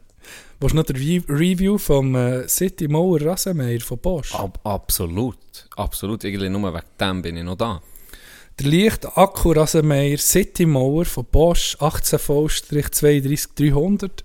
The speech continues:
Speaker 1: eignet sich optimal
Speaker 2: <laughs>
Speaker 1: für die einfache Rasenpflege. Der leistungsstarke achtzehn Volt Akku verfügt über ein modernes Batteriemanagementsystem mit Syneon-Technologie für längere Laufzeiten, Can.
Speaker 2: Mhm.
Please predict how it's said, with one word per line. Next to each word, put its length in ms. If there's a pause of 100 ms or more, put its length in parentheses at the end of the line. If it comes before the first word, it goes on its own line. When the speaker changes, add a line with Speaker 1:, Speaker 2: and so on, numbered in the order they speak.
Speaker 1:
eignet 360
sich 180
optimal 640 (260)
Speaker 2:
<laughs> 220
Speaker 1:
für 180
die 220 (100)
einfache 640
Rasenpflege. 920 (420)
Der 80
leistungsstarke 920
achtzehn 460
Volt 380
Akku 440 (300)
verfügt 520
über 160
ein 180
modernes 460
Batteriemanagementsystem 1400
mit 160
Syneon-Technologie 1400 (280)
für 180
längere 440
Laufzeiten, 720
Can. 360 (260)
Speaker 2:
Mhm. 320